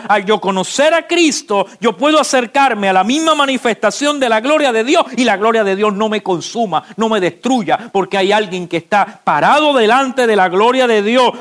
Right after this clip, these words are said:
manteniéndome alejado de aquello que me pueda destruir y transmitiendo todo el bien y la misericordia de Dios a mi vida. Qué poderoso.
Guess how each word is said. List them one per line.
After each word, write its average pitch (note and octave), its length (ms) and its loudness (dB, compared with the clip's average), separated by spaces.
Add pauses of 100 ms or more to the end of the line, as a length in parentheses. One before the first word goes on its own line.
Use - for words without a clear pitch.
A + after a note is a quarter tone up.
manteniéndome G3+ 1200 -2
alejado F#3+ 760 2 (140)
de G#3 120 0
aquello A3+ 420 -2
que G#3+ 120 -2
me F#3+ 120 0
pueda A3 280 0
destruir A#3 720 -2
y G#3 120 -2
transmitiendo G3+ 1300 -2
todo A#3+ 320 0
el A3 100 0
bien G#3+ 460 0
y G3 80 -2
la F3 100 0
misericordia F#3 760 -2
de E3 160 -4
Dios D#3 180 -8
a D3 60 -6
mi C#3 160 -20
vida. A#2 320 -20 (300)
Qué C#3 80 -8
poderoso. B2+ 580 -10